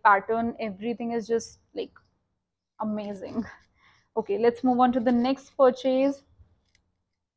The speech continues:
और हाँ, मैं आपको जल्दी जल्दी दिखा रही हूँ ताकि ये वीडियो आपका फटाफट से ख़त्म हो और फटाफट से आप purchase कर लें, क्योंकि आपको पता है कि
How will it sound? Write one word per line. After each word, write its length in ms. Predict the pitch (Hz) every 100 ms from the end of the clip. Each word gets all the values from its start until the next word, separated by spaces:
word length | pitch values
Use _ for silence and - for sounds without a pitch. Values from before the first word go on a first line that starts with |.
| _ _ _ _ _ _
और 80 | 233
हाँ, 300 | 214 220 202 226
मैं 80 |
आपको 240 | 233 220 262
जल्दी 360 | 254 233 220
जल्दी 260 | 233 233 240
दिखा 280 | 226 - 220
रही 100 | 214
हूँ 80 | 233
ताकि 260 | 233 240
ये 60 | 233
वीडियो 260 | 226 233
आपका 260 | 226 220 240
फटाफट 480 | 240 233 202 - 220
से 140 | 247
ख़त्म 280 | 247 226 240
हो 120 | 254
और 100 | 269
फटाफट 460 | 269 247 233 226 240
से 120 | 247
आप 80 | 233
purchase 300 | 233 214 233
कर 140 | - 233
लें, 160 | 240
क्योंकि 200 | 233 214
आपको 220 | 233 247
पता 220 | 233 226 226
है 60 |
कि 240 | 220 240